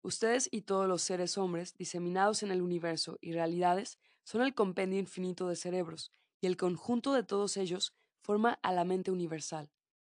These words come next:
Esa formación es lo que llamamos sabiduría. Cuanto más elevada sea la dimensión del ser hombre, mayor será el contenido de cerebros que él albergue. Por tanto, su conocimiento,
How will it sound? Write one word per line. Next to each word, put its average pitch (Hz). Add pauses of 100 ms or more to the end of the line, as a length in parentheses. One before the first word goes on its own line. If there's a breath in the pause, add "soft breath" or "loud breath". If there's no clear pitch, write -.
(800)
Esa 220
formación 208
es 196
lo 226
que 208
llamamos 180
sabiduría. 180 (460)
Cuanto 185
más 202
elevada 190
sea 190
la 185
dimensión 180
del 165
ser 196
hombre, 170 (400)
mayor 185
será 233
el 214
contenido 180
de 175
cerebros 180
que 170
él 202
albergue. 170 (400)
Por 175
tanto, 202
su 196
conocimiento, 185